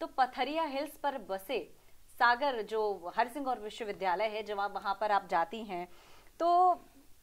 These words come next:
बड़ा खूबसूरत सा मंजर है वहां का, हरिसिंह गौर विश्वविद्यालय का।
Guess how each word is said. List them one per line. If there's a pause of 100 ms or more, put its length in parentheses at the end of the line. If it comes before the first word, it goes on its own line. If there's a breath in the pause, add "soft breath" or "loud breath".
बड़ा
खूबसूरत
सा
मंजर
है
वहां
का, (300)
हरिसिंह
गौर
विश्वविद्यालय
का।